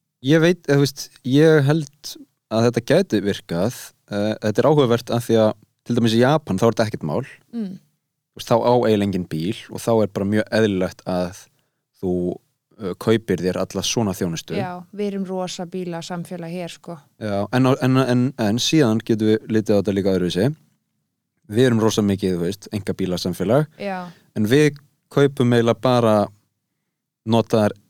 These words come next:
Speaker 1: íbúðir eða eignir, skilurðu, eða, þú veist, okkur
Speaker 2: Já.
Speaker 1: finnst það minna mál, eitthvað, hvað er margir not-, hérna, hvað er margir búin að eiga þessa íbúð? Já, eru tveir á undan þér? Já, ok, ekkert mál.
Speaker 2: Já.
Speaker 1: Í Japan er þetta
Speaker 2: En
Speaker 1: bara, „Herru, ég ætla að kaupa þetta hús,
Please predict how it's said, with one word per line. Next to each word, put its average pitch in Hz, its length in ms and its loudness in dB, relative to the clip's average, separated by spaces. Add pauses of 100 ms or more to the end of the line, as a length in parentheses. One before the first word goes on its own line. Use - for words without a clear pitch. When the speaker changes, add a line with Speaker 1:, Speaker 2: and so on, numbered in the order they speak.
(400)
Speaker 1:
íbúðir 117 380 2
eða 101 160 4
eignir, 117 320 -2
skilurðu, 147 480 0
eða, 117 160 -2
þú 107 80 2
veist, - 160 -6
okkur 113 220 0
Speaker 2:
Já. - 20 0
Speaker 1:
finnst - 220 -2
það 127 160 2
minna 123 260 0
mál, 85 160 -2 (160)
eitthvað, 98 240 -4
hvað 120 160 0
er 110 80 -2
margir 107 240 0
not-, 107 220 -2 (100)
hérna, 101 220 0 (100)
hvað - 140 0
er 107 100 0
margir 101 220 -4
búin 104 100 -2
að - 80 -4
eiga 104 240 4
þessa 95 240 -2
íbúð? 82 300 -8 (500)
Já, 90 80 -2
eru 135 160 2
tveir 139 240 4
á - 0 -
undan 139 240 2
þér? 160 160 2 (240)
Já, 143 80 2
ok, 113 240 0
ekkert 120 240 -6
mál. 123 140 -6 (600)
Speaker 2:
Já. 226 120 -10 (500)
Speaker 1:
Í 113 80 0
Japan 123 380 2
er 98 80 -2
þetta 104 100 -2
Speaker 2:
En 107 60 0
Speaker 1:
bara, 101 160 4 (720)
„Herru, 110 140 4
ég 123 100 4
ætla 147 80 0
að 147 80 -6
kaupa 165 240 2
þetta 127 160 2
hús, 143 240 4